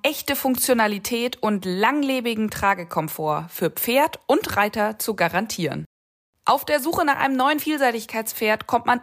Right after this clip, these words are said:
unweigerlich irgendwann auf den Namen Elmar Lesch. Er engagiert sich schon seit vielen, vielen Jahren für den Nachwuchs. Er sucht Pferde, findet Reiter, bringt die richtigen Paarungen irgendwie zusammen und hat das gewisse Händchen dafür.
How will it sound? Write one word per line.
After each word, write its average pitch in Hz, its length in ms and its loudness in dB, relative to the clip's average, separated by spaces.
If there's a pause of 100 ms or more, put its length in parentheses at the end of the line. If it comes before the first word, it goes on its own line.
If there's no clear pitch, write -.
(140)
unweigerlich 240 880 2 (100)
irgendwann 247 460 2
auf - 140 0
den 170 180 -2
Namen 170 340 2 (120)
Elmar 208 500 2
Lesch. 156 500 -4 (380)
Er 254 200 4
engagiert 226 460 -2
sich 214 160 -6
schon 202 160 -6
seit 202 220 -4
vielen, 277 460 0
vielen 240 260 -4
Jahren 208 300 0
für 202 180 -6
den 185 160 -2
Nachwuchs. 175 800 -4 (340)
Er 196 160 4
sucht 185 220 -6
Pferde, 220 640 2
findet 175 420 0
Reiter, 202 520 2
bringt 294 360 -2
die 285 80 -2
richtigen 269 480 -4
Paarungen 233 540 0
irgendwie 240 360 4
zusammen 208 460 2
und 196 140 -2
hat 208 180 0
das 202 220 0
gewisse 208 340 0
Händchen 180 460 -4
dafür. - 420 -4